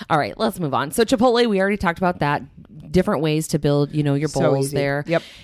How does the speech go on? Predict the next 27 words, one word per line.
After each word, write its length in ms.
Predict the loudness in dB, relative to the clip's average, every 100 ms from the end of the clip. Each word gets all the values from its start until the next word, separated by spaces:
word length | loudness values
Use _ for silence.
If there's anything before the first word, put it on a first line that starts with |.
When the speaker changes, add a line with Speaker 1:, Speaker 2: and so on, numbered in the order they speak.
| -8
Speaker 1:
And 100 | -2
here's 180 | 0 0
the 80 | -2
thing 180 | 0
that 100 | 0
I'll 180 | 0 -2
say, 220 | -4 -4
like, 200 | -4 -4
when 120 | -6 -4
we 80 |
go 160 | 0 0
out 140 | 0
to, 80 | -2
like, 120 | -8
Mexican 440 | -6 -8 -8 -8 -6
style 260 | -4 -2 -2
restaurants 520 | -4 -6 -8 -8 -6
too, 200 | -4 -2
like, 160 | -2 -2
I 140 | -2
Speaker 2:
Mm-hmm. 60 | 0
Speaker 1:
generally 400 | -2 -2 -4 -4
get 380 | -4 -6 -6 -10 -8
fajitas. 500 | -8 -6 -2 0 2
Speaker 2:
Yep, 260 | 0 -4
me 100 | -12
too. 200 | -10 -10